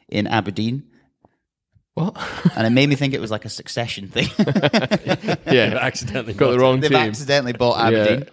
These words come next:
Speaker 2: yeah.
Speaker 1: Um, but yeah, no, look, if anyone who's listening wants to buy London Scottish and make them a Pro fifteen and wants to put us in charge,
Speaker 2: Hmm.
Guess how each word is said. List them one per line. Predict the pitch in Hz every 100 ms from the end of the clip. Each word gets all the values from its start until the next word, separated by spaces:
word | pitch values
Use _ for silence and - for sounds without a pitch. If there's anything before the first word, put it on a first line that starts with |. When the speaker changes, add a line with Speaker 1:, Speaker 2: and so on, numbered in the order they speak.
| _
Speaker 2:
yeah. | 98 98 113 - _ - _
Speaker 1:
Um, | 101 101 98 95 95 92 92 _ _ _ _
but | 123
yeah, | 131
no, | 135 143
look, | 135 -
if | 127
anyone | 160 196 185
who's | 151 135
listening | 175 - 104 101 101 _ _ _
wants | 104 117 -
to | 104
buy | 92 120 139 139
London | 131 131 120
Scottish | - 127 127 98 98
and |
make | 101
them | 98
a | 95
Pro | 107 95
fifteen | 95 92 - 104 98 104 _ _ -
and | 104
wants | 101 69 -
to | -
put | 101
us | 80 95
in |
charge, | 95 120 113 95 - - _ _
Speaker 2:
Hmm. | 113 104